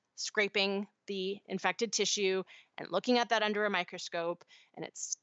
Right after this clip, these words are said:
definitely not gonna be based just on symptoms. Unless you have gone through that diagnosis before and you have a history of, say, vaginal yeast infections, and you've recently been on antibiotics and steroids, like, then a doctor's gonna skip the scraping part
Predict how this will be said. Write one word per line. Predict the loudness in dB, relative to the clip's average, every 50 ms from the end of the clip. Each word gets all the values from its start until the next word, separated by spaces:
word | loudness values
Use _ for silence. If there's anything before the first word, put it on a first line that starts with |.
| _ 0
definitely | 0 0 2 0 -2 -2 -2 -2 -2
not | 0 0 0 -2
gonna | -4 -6 -8
be | -6 -4
based | -2 -2 -2 -4 -6 -10 -10 -6
just | -4 -4 -2 0 0
on | 0 0 0
symptoms. | 0 -2 -4 -4 -2 -2 -2 -2 -2 -4 -6 -6 -8 -10 -14 -20 -20 -20 -20 _ _ _
Unless | -2 -2 2 2 2 2 2 0 -2 -2
you | -4 -2
have | 0 2 2 4 4 4 2 2 0 -6 -14 -10 -2
gone | 2 2 2 2 2
through | -2 -6 -4 -2
that | -2 -2 0
diagnosis | 0 0 0 2 0 0 -2 -2 -4 -8 -8
before | -8 -8 -8 -6 -6 -4 -2 -2 -2 -2 -4 -6 _ _ _
and | 4 4 4 4
you | 2 0
have | 0 0 0 0
a | 0
history | -2 -2 -2 -2 -4 -6 -4 -2 -2 0 -2 -2 0 2
of, | 4 4 4 4 2 0 -2
say, | -4 -2 -2 0
vaginal | 2 2 2 2 0 -2 -2
yeast | 0 0 -2 -2
infections, | -2 -2 -4 -4 -2 -2 -2 -2 -4 -6 -8 _ 4
and | 4 6 6 4 4
you've | 0 -2 -2
recently | -2 -2 -2 -4 -6 -6 -4
been | -2 -2 0 0
on | -2 -2
antibiotics | -2 -4 -4 -2 0 0 0 0 -2 -6
and | -8 -6
steroids, | -4 -2 0 2 2 2 2 2 0
like, | 0 0 0 _
then | 2 2 4 2
a | 2
doctor's | 2 0 0 -2 -4 -8 -6
gonna | -6 -6 -6 -6
skip | -4 -2 -2 -2 -2 -2 -4 -6
the | -6
scraping | -6 -4 -4 -4 -4 -4 -4 -6 -4
part | -2 -2 -2 -2 -2